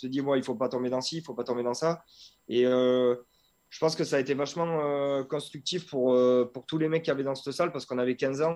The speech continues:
ou seize ans. Euh, et les plus vieux, je pense, euh, un peu moins de dix-huit ans. Et, euh, et ça te fait réfléchir. Et, euh, et c'est important aussi de, de voir, euh, des mecs qui ont réussi, mais qui sont passés aussi par des moments, euh,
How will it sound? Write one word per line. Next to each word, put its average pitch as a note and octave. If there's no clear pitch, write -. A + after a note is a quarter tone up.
ou C3
seize C3
ans. F#3
Euh, A2+
et A#2+
les B2
plus C3
vieux, C3+
je C3+
pense, B2
euh, A2+
un A#2+
peu B2+
moins C#3+
de C#3+
dix-huit C3
ans. F#3+
Et, A#2+
euh, A2+
et B2
ça C3
te C3+
fait D#3
réfléchir. D3+
Et, C3
euh, B2
et B2
c'est C3+
important E3
aussi E3
de, C3
de B2+
voir, C3
euh, C3
des C3+
mecs D3+
qui -
ont C3+
réussi, C#3+
mais D3
qui -
sont C3+
passés C#3+
aussi D3+
par D#3
des C3
moments, C#3+
euh, A#2